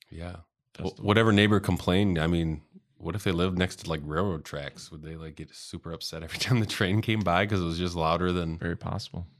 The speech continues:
Speaker 2: But they can't do anything about that.
Speaker 1: No. Well, I was trying to think of something witty. It just wasn't gonna work. <laughs> You're right. Like, they're, they couldn't do anything about that.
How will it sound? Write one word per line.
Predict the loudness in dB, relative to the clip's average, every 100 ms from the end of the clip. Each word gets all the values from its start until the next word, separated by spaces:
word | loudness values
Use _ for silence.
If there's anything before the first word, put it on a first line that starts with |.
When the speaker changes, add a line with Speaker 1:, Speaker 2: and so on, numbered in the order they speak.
| -10
Speaker 2:
But | -6
they |
can't | 0 2
do | 2
anything | 4 2
about | 2 0
that. | 0 -4 -6 _ _ _ -20 -16
Speaker 1:
No. | -14 -16 _ _ _ _ _ _ _ _ _ _ _ _ _ _ _ _ _ _ _ _ -6
Well, | -4 -4 -8 _
I | -6
was | -4
trying | 0 0
to | 0
think | -2
of | -2
something | -4 -4
witty. | -4 -4 -6
It | -8
just | -12 -16 -14
wasn't | -10 -6 -2
gonna | 0
work. | 0 0 -2 -4 -4 -16 _
<laughs> | _ 2
You're | 6
right. | 8 6 4 2
Like, | 4
they're, | 6 6 4 0 -2
they | 2
couldn't | 4 6
do | 6
anything | 6 6 6
about | 6 6
that. | 6 4 2